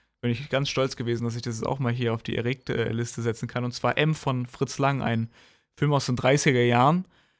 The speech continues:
Ähm, d-, die Geschichte eines, ähm, Kindermörders, der in der ganzen Stadt gesucht wird. Und zwar von den, äh, Behörden, also der Polizei, Kriminalpolizei und so weiter und so fort.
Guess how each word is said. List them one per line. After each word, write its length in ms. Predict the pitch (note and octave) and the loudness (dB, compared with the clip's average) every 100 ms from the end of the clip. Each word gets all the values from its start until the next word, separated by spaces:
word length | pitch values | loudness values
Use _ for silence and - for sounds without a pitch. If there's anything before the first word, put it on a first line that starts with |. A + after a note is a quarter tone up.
| _ _ | _ _
Ähm, 520 | B2+ B2+ B2+ B2 B2+ - | -2 0 2 0 -2 -6
d-, 480 | - - - B2+ D2+ C#2+ - - - | -8 -6 -6 -4 -6 -6 -6 -10 -8
die 280 | C3+ C3 B2 | -6 -6 -4
Geschichte 960 | - - D3 - - C#3 C3+ C3+ - - - | -2 0 0 -2 0 2 4 4 0 -6 -2
eines, 880 | B2 A#2+ A#2+ A#2 A2 - - - - | 2 2 2 2 0 0 -2 -2 0
ähm, 480 | B2 A2+ A2 A2 A#2 _ _ _ _ _ _ | 0 2 0 -4 -6 _ _ _ _ _ _
Kindermörders, 840 | - D3 F3+ E3 D#3+ F3 F#3 F3+ - _ _ _ _ _ _ _ _ _ - | 0 4 6 6 6 6 4 2 -4 _ _ _ _ _ _ _ _ _ -2
der 200 | B2+ C3 | 2 4
in 100 | B2 | 4
der 140 | A#2+ | 4
ganzen 280 | B2 A#2 C3+ | 2 0 -2
Stadt 260 | - C#3+ - | -4 -4 -2
gesucht 420 | D3 D3 - D3 | 0 0 -2 0
wird. 240 | D#3+ - - _ _ _ _ - | 0 -2 -18 _ _ _ _ -10
Und 120 | B2 | -6
zwar 480 | A#2+ B2+ A#2+ A#2 - | 0 4 4 4 0
von 360 | - C3 B2 A2+ | -2 0 2 2
den, 460 | A2+ G#2+ G2+ G#2 | 2 2 2 -2
äh, 340 | A#2 G#2+ G2+ G2+ | -2 -2 -2 -2
Behörden, 440 | G#2+ G#2 A#2+ D3 | -2 2 2 2
also 180 | B2 A2 | 0 -2
der 100 | G2+ | -4
Polizei, 720 | - - A2 - A#2 B2+ C#3 | -4 -6 -6 -4 -2 0 -2
Kriminalpolizei 880 | C3+ A#2+ A#2 A#2 B2 D3 C3+ - C3+ | -4 -4 -2 0 -2 -6 -6 -4 -4
und 60 | |
so 100 | B2+ | -4
weiter 220 | B2 A#2+ B2+ | -4 -4 -4
und 100 | A#2+ | -6
so 80 | |
fort. 220 | - A#2+ | -2 -2